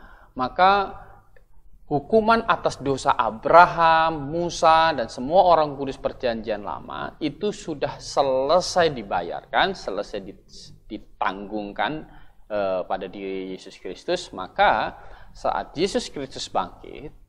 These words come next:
mereka itu baru bisa dibawa ke surga. Begitu. Nah, jadi, nah, Yesus yang mati, ketika dia mati, ya, dia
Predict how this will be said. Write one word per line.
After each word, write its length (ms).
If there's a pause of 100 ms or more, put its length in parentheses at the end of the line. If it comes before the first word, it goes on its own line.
(180)
mereka 960
itu 640 (320)
baru 240
bisa 480 (160)
dibawa 720 (480)
ke 80
surga. 720 (420)
Begitu. 480 (480)
Nah, 160 (640)
jadi, 480 (400)
nah, 320 (1400)
Yesus 720
yang 240
mati, 400
ketika 400
dia 160
mati, 640 (320)
ya, 140 (840)
dia 300